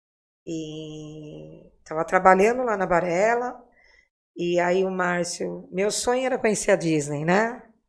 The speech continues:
Eu acho que é o sonho de muitas pessoas que não tiveram oportunidade como cri-, quando criança de conhecer a Disney, porque os pais não tinham condições nem às vezes dar uma boneca pra gente de presente, né? A vida antigamente era totalmente diferente.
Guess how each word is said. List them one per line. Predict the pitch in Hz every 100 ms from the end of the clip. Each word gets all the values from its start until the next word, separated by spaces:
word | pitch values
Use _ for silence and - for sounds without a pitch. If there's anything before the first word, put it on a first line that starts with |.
| _ _ _ _ _
Eu | - 165
acho | 175 -
que | 180
é |
o |
sonho | 165 180 175
de | 156
muitas | 156 160 170 160
pessoas | - 160 - 156 156 147 -
que | -
não | 151
tiveram | 151 - 156 151
oportunidade | 156 143 151 147 147 147 -
como | 156 143
cri-, | 156 143
quando | - 151
criança | 143 151 151 165 202 - - - _ _ _ _ _
de | 160
conhecer | 156 160 147 -
a | 160
Disney, | 139 156 185 165 151
porque | 151 - -
os | 170
pais | - 190
não | 220
tinham | 233 262 262
condições | 208 156 - 170 156 151 - - - - - _
nem | 175 180 226
às | 233 190
vezes | 196 180
dar | 185
uma | 190
boneca | 190 214 180 165 160 170
pra | 170
gente | 151 156 160
de |
presente, | 156 165 151 147 139 - 156
né? | 151 165 - _ _ _ _ -
A | 151
vida | 143 160 175 165
antigamente | 160 - 147 165 165
era | 170
totalmente | 151 165 165 165 160 160
diferente. | 151 - 156 143 139 - -